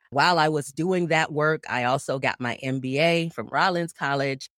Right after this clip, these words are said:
in an executive M B A program where my classmates were, like, the vice president of human resources at Walt Disney, the C F O for SeaWorld, you know, so all of these high-level executives. And I was running these big businesses for Procter and Gamble. I was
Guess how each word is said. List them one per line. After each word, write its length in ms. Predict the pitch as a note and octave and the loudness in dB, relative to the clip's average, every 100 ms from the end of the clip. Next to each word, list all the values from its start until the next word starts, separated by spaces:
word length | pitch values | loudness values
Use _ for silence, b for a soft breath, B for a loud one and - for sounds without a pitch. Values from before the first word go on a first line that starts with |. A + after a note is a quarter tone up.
| _ | _
in 120 | D3+ E3+ | -2 0
an 100 | C#3+ | 0
executive 520 | B2 F3 F#3+ E3+ D3+ | -2 -4 -2 -2 0
M 120 | D3+ | 0
B 180 | C#3 C#3 | 0 0
A 100 | C#3+ | 0
program 560 | - B2+ A#2+ A#2 A#2 | 0 -2 0 -2 -2
where 180 | B2 B2 | -2 -2
my 180 | B2 A2+ | -2 -6
classmates 760 | - C#3 C#3 - C3+ A#2+ A#2+ B2+ | -2 0 0 -4 -6 -6 -6 -6
were, 100 | B2 | -2
like, 200 | A#2 - | -2 -4
the 100 | A#2+ | -10
vice 340 | A2 A2+ C3 - | -6 -6 -6 -6
president 520 | - C3 C3 B2+ A#2+ | -4 -4 -2 -4 -4
of 80 | A2+ | -4
human 280 | D#3 C3+ A#2+ | -2 -2 -2
resources 640 | C3 - A#2+ A2+ - A#2 | -4 -6 -6 -6 -6 -4
at 140 | A#2+ | -2
Walt 220 | B2 A#2+ - | 0 -2 -2
Disney, 400 | A#2+ - - - _ | -6 -6 -14 -20 _
the 220 | A2 A2 - _ _ | -6 -6 -8 _ _
C 300 | - G#3+ E3+ | -4 0 4
F 180 | D#3 - | 2 2
O 260 | C3+ C3+ C3 | 0 2 -2
for 480 | - D3 C3+ C3 C3 | -4 0 0 0 -2
SeaWorld, 500 | - B3+ G3+ C#3 B2 - | -2 0 2 2 -2 0
you 140 | E3+ | 4
know, 180 | B3 A3+ | 6 6
so 140 | G#3+ G#3 | 4 4
all 200 | A3 A3+ | 6 6
of 140 | F4+ A#3 | 2 2
these 160 | B3 - | 2 4
high-level 440 | F#3+ F#3+ F3+ E3+ | 4 4 4 2
executives. 680 | E3 C4 B3+ F3+ D3 D3 - B B B | 2 0 2 2 2 0 -6 B B B
And 180 | A#3 A3+ | 2 6
I 140 | A#3 C4 | 6 6
was 240 | C#4+ F3+ | 4 4
running 280 | G3 A3 A3+ | 4 4 4
these 200 | G#3 E3+ | 0 -2
big 260 | - D#3 | -4 -4
businesses 540 | - E3 E3 D#3+ E3 - | -2 -2 -2 -4 -4 -4
for 80 | F3 | -4
Procter 360 | D#3 E3 F#3+ | -2 -4 -2
and 140 | G3+ G3+ | -2 0
Gamble. 480 | A#3 A3+ D#3 G#2 _ _ _ - | 2 0 -2 -6 _ _ _ 0
I 180 | E3 E3 | 2 4
was 420 | E3+ E3 D3+ | 4 2 0